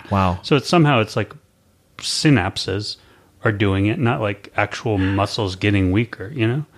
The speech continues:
Speaker 1: Yeah.
Speaker 2: Which is
Speaker 1: Yeah.
Speaker 2: just blows my mind. Anyway, um, I forgot to mention at the top of this, I did mention to Matt, but we gotta cut it a little bit short tonight. Um,
Speaker 1: Yeah.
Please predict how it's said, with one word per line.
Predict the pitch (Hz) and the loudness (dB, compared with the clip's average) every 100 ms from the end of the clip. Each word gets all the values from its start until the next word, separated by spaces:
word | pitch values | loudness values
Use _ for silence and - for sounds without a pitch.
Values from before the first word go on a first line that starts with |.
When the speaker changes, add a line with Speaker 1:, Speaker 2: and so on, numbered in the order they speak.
| - | 0
Speaker 1:
Yeah. | 110 147 147 - | 2 2 -2 -8
Speaker 2:
Which | 127 - | -8 -4
is | 110 | -4
Speaker 1:
Yeah. | |
Speaker 2:
just | 143 107 | -4 -4
blows | 123 117 | -4 -2
my | 107 | 0
mind. | 104 98 104 | -2 -2 0
Anyway, | 165 127 98 - - - - - - - | 2 4 2 -8 -18 -20 -20 -20 -6 2
um, | 143 131 123 139 - - - _ | 4 6 4 0 -8 -20 -20 _
I | 135 | 2
forgot | 156 147 | 4 6
to | |
mention | 143 135 131 | 6 4 2
at | |
the | 113 | 0
top | - 117 | 0 0
of | 117 | 2
this, | 113 113 - - | 2 0 -4 -6
I | 113 | -2
did | 123 | 2
mention | 117 113 - 117 | 4 2 0 -2
to | |
Matt, | 110 107 113 - | 0 0 -2 -2
but | 123 - - | -4 -2 0
we | |
gotta | 123 117 | 2 2
cut | 123 | 2
it | 113 | 2
a | |
little | 117 131 120 | 2 0 0
bit | 117 | -4
short | - - 113 110 | -6 -2 0 0
tonight. | - 117 107 104 - 285 | -4 -2 -2 -2 -6 -4
Um, | 107 | 2
Speaker 1:
Yeah. | 101 95 95 | 2 2 -2